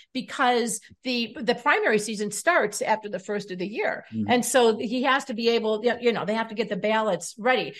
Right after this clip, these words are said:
Speaker 1: I guess I could put Trump on there and then cross it off. Or Jena Griswold would probably be like, "Oh, we left Trump off
Speaker 2: We did it
Speaker 1: accidentally."
Speaker 2: in invisible ink.
Speaker 1: Yeah, we did it in invisible ink. So th-, they don't have a lot of time. The Supreme Court, much as it doesn't like to,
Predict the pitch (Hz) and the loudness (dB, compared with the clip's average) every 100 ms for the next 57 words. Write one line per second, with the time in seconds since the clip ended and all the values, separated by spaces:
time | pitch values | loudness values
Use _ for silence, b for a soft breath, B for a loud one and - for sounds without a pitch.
0 | B 254 330 370 427 381 - 311 - 254 | B 2 4 2 2 -2 -2 -6 2 2
1 | 240 220 226 220 214 202 196 - 190 185 | 4 4 4 4 2 2 -4 -4 -4 -2
2 | 202 196 208 214 254 214 226 294 240 196 | 4 4 4 4 4 2 0 0 2 2
3 | 196 185 202 196 185 196 185 175 180 262 | 0 0 0 0 -8 -6 -2 -2 4 4
4 | 247 226 214 - 190 190 185 135 147 151 | 4 -2 -4 -6 -6 -4 0 0 2 2
5 | 143 175 165 160 - 113 98 104 104 _ | 2 -2 -6 -8 -6 -6 -4 -6 -6 _
6 | - 262 220 208 220 180 165 160 165 170 | -2 2 4 4 0 0 -6 -4 -4 -4
7 | 170 180 165 - B B - 269 220 247 | -4 -4 -8 -10 B B 4 6 6 4
8 | 269 262 339 415 359 247 240 240 285 262 | 4 6 4 4 0 -2 0 0 0 -4
9 | 196 196 208 302 311 - 294 262 220 - | -6 -4 -6 -4 -6 -6 4 6 6 0
10 | B - 254 269 240 233 214 214 202 202 | B 2 2 4 2 4 2 0 2 2
11 | 262 - - 180 180 175 | 2 0 -4 -2 -2 -4